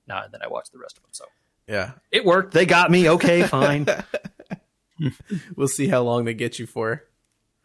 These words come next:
Speaker 1: I mean, how many episodes are there, right? Ten something? Do we even know?
Speaker 2: Um, I think they said twelve for this first season.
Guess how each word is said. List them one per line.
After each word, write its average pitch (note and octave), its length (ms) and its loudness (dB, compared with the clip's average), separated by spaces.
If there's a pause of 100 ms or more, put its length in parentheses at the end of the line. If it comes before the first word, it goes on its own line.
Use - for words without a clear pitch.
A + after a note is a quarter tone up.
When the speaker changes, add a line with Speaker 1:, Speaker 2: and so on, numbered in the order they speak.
(440)
Speaker 1:
I D4 220 2
mean, G3 160 2
how D3+ 140 2
many D3+ 160 2
episodes C3 320 0
are A#2+ 160 2
there, F#2+ 160 -4
right? G2+ 220 -8
Ten B2+ 300 -8
something? C#3+ 440 -10
Do B2 80 -4
we A#2 80 -2
even A#2 160 -4
know? B2+ 260 -6
Speaker 2:
Um, C#3 600 -4 (160)
I C#3 80 -8
think F3+ 240 -10
they G3+ 60 -10
said D3+ 220 -10
twelve C3 480 -6
for - 120 -12
this E4+ 180 -8
first - 260 -10
season. G4 360 -6